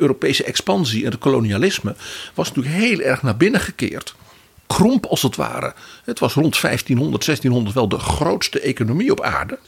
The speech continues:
maar was heel erg naar binnen gekeerd. En Rusland, ja, eh, dat, hè, dat bouwde als het ware, eh, zijn Europese kant op onder de, onder de tsaren, hè, eh,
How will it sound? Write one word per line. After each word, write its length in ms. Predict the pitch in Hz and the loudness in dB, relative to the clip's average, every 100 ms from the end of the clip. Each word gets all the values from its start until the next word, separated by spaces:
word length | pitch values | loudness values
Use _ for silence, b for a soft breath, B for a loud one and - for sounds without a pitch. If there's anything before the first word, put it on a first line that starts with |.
| B B | B B
maar 120 | - 131 | -2 2
was 160 | 165 | 2
heel 220 | 131 190 233 | 4 4 4
erg 140 | 131 | 0
naar 100 | 120 | 0
binnen 240 | 151 233 | 2 2
gekeerd. 440 | - 120 98 - B B B B | 0 -4 -4 -6 B B B B
En 160 | 165 160 | 2 4
Rusland, 540 | 240 - 107 107 - | 4 2 0 -4 -8
ja, 220 | - 170 - b b b b b b b | -4 -4 -6 b b b b b b b
eh, 100 | - 104 | -8 0
dat, 160 | 139 - 143 - | 0 -2 -12 -8
hè, 120 | - | -4
dat 240 | 208 117 113 | 0 0 2
bouwde 300 | 156 165 131 | 2 4 2
als 120 | 131 | 2
het 120 | 135 | 2
ware, 360 | 135 123 110 113 | 2 0 0 -2
eh, 320 | - 127 120 | -2 -4 -2
zijn 180 | - 139 | 0 2
Europese 540 | 151 120 113 220 214 - | 2 0 2 2 2 0
kant 280 | 110 104 | -4 -4
op 240 | - - - _ _ | -4 -8 -12 _ _
onder 240 | - 120 101 | -2 -2 -2
de, 100 | 95 - | -8 -2
onder 240 | 135 107 | 0 0
de 100 | 113 | -2
tsaren, 460 | - 151 71 - 139 | 0 0 -2 -6 -2
hè, 80 | |
eh, 80 | 139 | -4